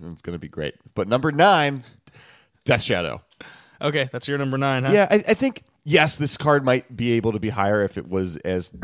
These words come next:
Speaker 1: format defining, uh, <laughs> every time. Uh, format defining as it is right now, but for a longer period. But right now, it's, it's, it's only been really a, a, a real card for the last year and a half.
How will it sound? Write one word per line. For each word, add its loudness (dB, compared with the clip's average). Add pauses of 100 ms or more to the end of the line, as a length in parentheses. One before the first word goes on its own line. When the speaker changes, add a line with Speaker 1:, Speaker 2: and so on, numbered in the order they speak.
(160)
Speaker 1:
format -4 (600)
defining, -6 (300)
uh, -2 (220)
<laughs> 2
every -2
time. 0 (340)
Uh, 6
format 4
defining 0 (120)
as -2
it -6
is -6
right -6
now, -4 (440)
but -6
for -10
a -6
longer -8
period. -6
But -4
right -2
now, 0
it's, -2
it's, -10
it's -12
only 0
been -2
really 0
a, -2 (140)
a, -2
a -2
real 0
card -2
for -12
the -4
last -4
year -6
and -4
a -4
half. -12